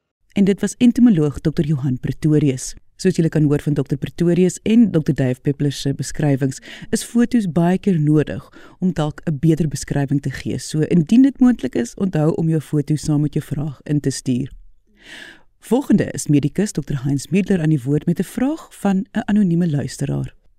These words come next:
Hoe verklaar jy dit dat om in jou neus te grou dit demensie kan veroorsaak?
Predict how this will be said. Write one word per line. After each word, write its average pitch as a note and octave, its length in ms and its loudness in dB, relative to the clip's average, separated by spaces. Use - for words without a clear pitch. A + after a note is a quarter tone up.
Hoe C#4+ 120 6
verklaar G3+ 400 2
jy F3+ 160 2
dit - 280 -2
dat E3+ 320 -2
om G#3+ 180 2
in G3+ 140 4
jou F#3+ 120 2
neus F3+ 520 2
te F3+ 100 -2
grou D3 580 -2
dit E3+ 360 -2
demensie F3+ 920 2
kan - 160 -2
veroorsaak? - 840 -6